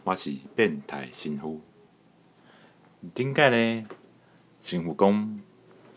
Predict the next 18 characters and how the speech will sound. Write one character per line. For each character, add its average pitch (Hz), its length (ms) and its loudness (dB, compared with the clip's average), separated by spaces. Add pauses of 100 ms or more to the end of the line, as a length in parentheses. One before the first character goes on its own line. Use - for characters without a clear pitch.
(880)
这 123 120 0
是 76 320 -8 (420)
上， - 320 -6
上 - 180 -6
后 80 220 -4
一 - 20 -8 (200)
集， 69 440 -8 (460)
但 87 160 -2
是 90 120 -4
呢， 87 280 -2 (140)
无 85 100 -2
想 90 180 -2
到 80 140 0
吧？ 71 300 -4 (1120)
今 90 100 -4
仔 139 160 2
日 113 140 2
呢， 107 300 2